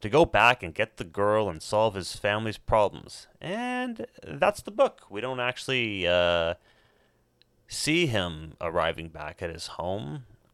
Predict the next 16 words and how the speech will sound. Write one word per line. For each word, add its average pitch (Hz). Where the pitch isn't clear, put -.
We 92
just 95
see 120
him 131
leaving. 131
Uh, 254
th-, -
so -
this 233
book -
did 208
have, 175
or 127
this 143
book -
did 135